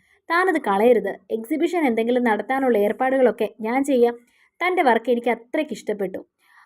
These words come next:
അതിന് തന്നെ അഭിനന്ദിക്കുവാൻ യഥാർത്ഥത്തിൽ എനിക്ക് വാക്കുകളില്ല." ദേവദത്തൻ്റെ വാക്കുകളിൽ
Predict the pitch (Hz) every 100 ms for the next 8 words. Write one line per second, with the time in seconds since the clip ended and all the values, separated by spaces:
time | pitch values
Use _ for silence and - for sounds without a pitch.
0 | _ 196 202 240 240 247 - 302 330 311
1 | 214 233 247 262 254 220 240 240 220 220
2 | 269 269 294 294 240 220 233 254 226 220
3 | 277 339 339 196 349 - - _ _ _
4 | - 208 214 240 262 277 277 254 214 226
5 | 269 247